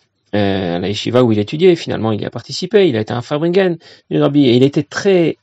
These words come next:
choqué d'entendre le Rabbi, pendant le Farbringen, dire une blague. Il dit, ça se fait pas quand même. C'est le Rabbi, il y a des chassidim qui sont là, des gens avec des grandes barbes blanches, on n'est pas en train de rigoler, de blaguer. Et ça lui a laissé une, une, une impression très négative. Des années plus tard, il rencontre quelqu'un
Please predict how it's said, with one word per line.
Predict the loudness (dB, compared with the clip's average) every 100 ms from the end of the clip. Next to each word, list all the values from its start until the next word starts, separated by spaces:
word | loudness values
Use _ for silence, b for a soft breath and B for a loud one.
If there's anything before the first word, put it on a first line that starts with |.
| _
choqué | -6 -4 2
d'entendre | 2 2 -2 0
le | 2
Rabbi, | 2 0 -4 -8 _ _
pendant | -4
le | -4
Farbringen, | -2 -4 0 -2 -2 -10 _ _ _
dire | -2 -2
une |
blague. | 0 -4 -6 _ _ _ _ _ _ _ _ _ _ _ _ _ _ _ _ _
Il | -18
dit, | -12
ça | -8
se | -6
fait | -2
pas | -2
quand | -2
même. | -6 -6 -8 -16
C'est | -16
le | -8
Rabbi, | -6 0
il | 0 0 -2
y | -8
a |
des | -10
chassidim | -12 -12 -6 -6
qui | -6
sont | -10 -6
là, | 0 0 0 -4 B B B -10
des | -6
gens | -2
avec | -2 0
des |
grandes | 2 2
barbes | 2 0 2
blanches, | 0 0 -4
on |
n'est | -8
pas | -6
en | -6
train | -4
de | -2
rigoler, | 0 0 0
de |
blaguer. | 0 -2 -4 B B
Et | -6
ça | -2 2
lui | 4
a |
laissé | 4 4 4
une, | 4 0
une, | -2 -4 b -6
une | -4
impression | -2 -2 -4
très | -2 0
négative. | 0 -2 -8 -10 b b _
Des | -8
années | -6
plus | -6 0
tard, | 0
il | 0
rencontre | -10 -12 -12 -10
quelqu'un | -12 -4 -2 -2